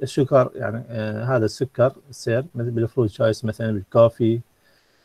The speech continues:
آه، هذه كلها تسبب لي شنو؟ تسبب لي عملية، يعني، آه، آه، آه، خفض بمن؟ بانتقال الحرارة. يعني راح يصير عندي، آه، آه،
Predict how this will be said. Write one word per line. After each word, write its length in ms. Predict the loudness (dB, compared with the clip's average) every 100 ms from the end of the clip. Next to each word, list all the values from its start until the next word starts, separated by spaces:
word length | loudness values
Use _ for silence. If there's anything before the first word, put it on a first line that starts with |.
| _
آه، 280 | 0 2 2
هذه 440 | 0 2 2 2 0
كلها 480 | 0 4 6 6 4
تسبب 640 | 2 0 -2 2 2 4
لي 100 | 4
شنو؟ 640 | 4 2 0 2 -4 -4 -6 _ _ _ _
تسبب 600 | -16 -14 -4 0 0 2
لي 140 | 0 0
عملية، 680 | -2 0 2 2 2 0 -4 -18 -20 _ -8
يعني، 420 | -4 -4 -4 -8 -6
آه، 260 | -4 -2 -2
آه، 40 | -6
آه، 480 | -6 -6 -8 -12 -12
خفض 320 | -8 -6 -6
بمن؟ 440 | -4 -6 -6 -10 -16 -10
بانتقال 760 | -8 -8 -10 -12 -8 -4 -2
الحرارة. 460 | -4 -6 -6 -6 -10 _ _ _ _ _ _ -4
يعني 200 | 0 2
راح 120 | 0
يصير 200 | -2 0
عندي، 340 | 0 0 -2
آه، 60 | -2
آه، 1080 | 0 2 2 0 -4 -6 -6 -6 -6 -8